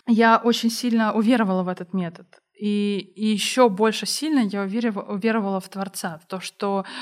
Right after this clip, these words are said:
э, если такое возможно, то, что произошло со мной. А, ну, естественно, я от таблеток отказалась, потому что поняла, что не хочу посидеть, пускать слюни. Врачи говорили: "Ну, вы понимаете, что щас будет ещё хуже". Если со мной такое было возможно, если я это прожила,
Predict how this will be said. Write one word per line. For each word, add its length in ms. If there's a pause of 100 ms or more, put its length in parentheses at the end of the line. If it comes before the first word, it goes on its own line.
(180)
э, 140
если 480 (340)
такое 460
возможно, 640
то, 160
что 180
произошло 560
со 180
мной. 340 (160)
А, 160
ну, 160
естественно, 460
я 100
от 60
таблеток 420
отказалась, 460
потому 120
что 100
поняла, 280
что 160
не 60
хочу 240
посидеть, 400
пускать 320
слюни. 360
Врачи 320
говорили: 380
"Ну, 140
вы 100
понимаете, 420
что 120
щас 180
будет 220
ещё 200
хуже". 380
Если 320
со 180
мной 260
такое 360
было 240
возможно, 580
если 380
я 200
это 160
прожила, 480